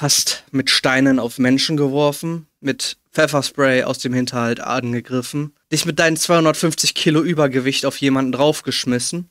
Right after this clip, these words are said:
mit einer Taschenlampe als Waffe zugeschlagen und noch so vieles mehr. Das war niemand sonst und es ist einfach widerlich, wie es immer solche Wesen sind,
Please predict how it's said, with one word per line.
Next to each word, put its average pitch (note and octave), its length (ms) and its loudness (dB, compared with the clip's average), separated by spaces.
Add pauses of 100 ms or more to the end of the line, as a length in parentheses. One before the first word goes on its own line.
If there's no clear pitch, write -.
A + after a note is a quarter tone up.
(140)
mit D#3+ 160 -4
einer D#3 120 2
Taschenlampe D3+ 580 0
als C3+ 300 -2
Waffe D3+ 280 -2
zugeschlagen C3 840 -2
und C#3 100 -4
noch C#3 140 -4
so D3 340 0
vieles C#3+ 680 -2
mehr. A#2 360 -6 (120)
Das - 160 -2
war D3+ 100 4
niemand G3+ 400 4
sonst D3 680 -2
und C#3 200 -2
es D3+ 180 0
ist - 380 -4 (220)
einfach C#3+ 360 -2 (120)
widerlich, F3 520 4
wie D3 60 2
es C3+ 140 0
immer D#3+ 260 0
solche C3 320 0
Wesen C3 320 2
sind, C3 380 -2